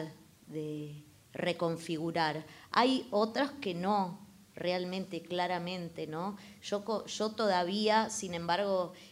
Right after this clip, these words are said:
hace muy poco tuve, eh, también como cruces con cuestiones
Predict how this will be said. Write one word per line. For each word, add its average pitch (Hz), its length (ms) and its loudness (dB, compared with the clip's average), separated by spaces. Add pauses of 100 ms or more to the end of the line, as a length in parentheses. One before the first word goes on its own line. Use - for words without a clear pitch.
(180)
hace 180 260 -4
muy 190 220 -2
poco 208 480 0
tuve, 185 640 0 (320)
eh, 156 680 -4 (200)
también 202 500 0
como 165 760 -2
cruces 226 600 2
con 175 380 -4
cuestiones 247 800 2